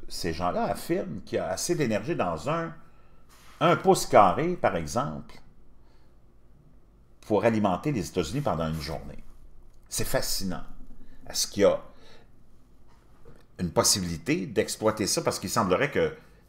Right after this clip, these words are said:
c'est indéniable, c'est là. Nikola Tesla a déjà essayé de mettre son nez là-dedans,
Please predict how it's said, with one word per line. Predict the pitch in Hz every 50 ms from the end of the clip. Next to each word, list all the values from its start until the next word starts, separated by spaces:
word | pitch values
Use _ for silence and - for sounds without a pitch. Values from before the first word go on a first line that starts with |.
| - - - -
c'est | - - - - - 120 - -
indéniable, | 143 131 113 104 98 85 98 135 165 156 -
c'est | - - - 123 98
là. | 95 95 78 - - - - - - - - - - - - - - _ _ - _ _ _ - -
Nikola | 90 98 - 110 98 - 95
Tesla | - 92 - - 127 120
a |
déjà | 101 92 90 80 90 104
essayé | 92 87 - - 95 101 95
de | 82 85 80 73 76
mettre | 85 92 90 -
son | - - 82 78
nez | 80 90 90
là-dedans, | 80 76 - - 90 90 98 127